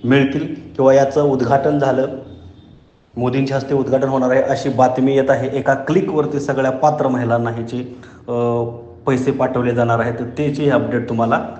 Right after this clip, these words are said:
सांगितली जाईल. त्यामुळे तुम्ही चॅनलवर नवीन असाल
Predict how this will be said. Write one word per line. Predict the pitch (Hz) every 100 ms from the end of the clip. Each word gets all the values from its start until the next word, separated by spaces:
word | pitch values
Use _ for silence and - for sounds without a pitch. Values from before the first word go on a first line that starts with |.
| -
सांगितली | 135 117 117 120 123
जाईल. | 127 - - -
त्यामुळे | 147 160 160
तुम्ही | - 127 131
चॅनलवर | 131 135 135
नवीन | 131 139 143
असाल | 143 147